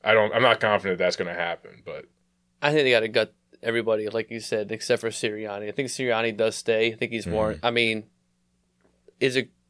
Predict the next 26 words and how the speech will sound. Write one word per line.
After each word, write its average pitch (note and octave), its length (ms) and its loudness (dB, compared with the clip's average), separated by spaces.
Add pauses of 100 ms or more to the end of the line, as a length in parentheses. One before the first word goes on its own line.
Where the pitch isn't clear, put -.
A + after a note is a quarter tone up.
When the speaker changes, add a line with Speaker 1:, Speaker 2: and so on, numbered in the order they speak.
(380)
Speaker 2:
good B2 240 -2
coach A#2+ 400 0
this A#2 280 -4
year. A#2+ 380 2
I - 380 -20
think B2+ 100 0
he B2 60 0
was A2+ 180 2
an G#2+ 120 0
excellent A2 420 -2
coach G#2+ 260 -2
last G#2+ 320 -10
year, A2 220 2
but A2+ 340 2 (600)
could B2+ 140 -2
be A#2 200 2
exposed A2 640 0
by G#2+ 100 4
the G#2 100 -2
coordinators A2+ 460 0
that G#2+ 80 -12
he G#2 80 -4
had G#2 180 -2
last G#2 360 -10
year. A#2+ 280 0 (540)
Uh, G#2 340 -6